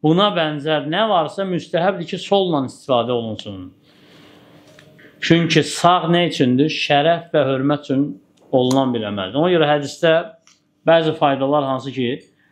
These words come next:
öyrənirik, sağla başlamaq hörmət olunan məsələlərdə müstəhəbdir, daha əfsəldir. Solla isə onun əksi olan məsələlərdə, xüsusən də təmizlikdə. Çünki sağ hörmət əlamətidir.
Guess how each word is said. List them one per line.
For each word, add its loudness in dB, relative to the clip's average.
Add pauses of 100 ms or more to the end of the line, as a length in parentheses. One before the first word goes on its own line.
(160)
öyrənirik, 2
sağla 2 (1200)
başlamaq 2
hörmət 2
olunan 0
məsələlərdə -2 (240)
müstəhəbdir, -2
daha 2
əfsəldir. -16 (440)
Solla 2 (100)
isə 4 (100)
onun 2
əksi -2
olan 0 (640)
məsələlərdə, 2
xüsusən -2
də -2
təmizlikdə. -2
Çünki 0
sağ 2 (720)
hörmət 2
əlamətidir. -2